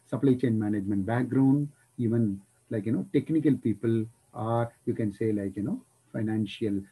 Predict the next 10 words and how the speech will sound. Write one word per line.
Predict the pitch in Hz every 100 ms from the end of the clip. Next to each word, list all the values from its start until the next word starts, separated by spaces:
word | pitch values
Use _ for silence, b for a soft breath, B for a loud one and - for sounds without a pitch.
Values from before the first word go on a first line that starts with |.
| _
freshers | - 190 196 202 151 143
also | 120 98 123
can | 101 127 196 -
very | 117 110
well | 101 98
join. | 92 95 98 87 - _
Again, | 113 110 135
I | 120
will | 110
repeat, | 113 151 170 127